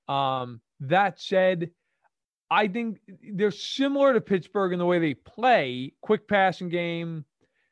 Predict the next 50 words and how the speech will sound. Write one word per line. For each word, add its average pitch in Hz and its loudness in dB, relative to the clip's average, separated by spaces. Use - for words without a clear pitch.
uh, 147 2
very 175 2
good 165 0
defense. 123 -8
The 185 -2
difference 208 -4
in 185 -2
why 170 6
I 165 0
think 160 -6
they 156 -2
are 151 0
better, 139 -4
they 180 4
can 180 -2
really 156 6
run 123 -4
the 110 -10
ball. - -16
Kamara 185 2
can 160 -6
run 151 0
the 147 -6
ball. 131 -2
Latavius 165 -4
Murray 151 -2
can 131 -12
run 135 -4
the 135 -10
ball. 135 -8
Like, - -8
Pittsburgh 170 0
can't 160 -4
run 143 -6
the 143 -6
ball 131 0
for - -12
a - -20
foot. - -10
And 190 2
I, 190 4
I 185 4
think 196 -2
Roethlisberger 160 2
is 127 -10
more 147 2
washed 156 2
up 151 -4
than 151 -8
Brees. 156 -4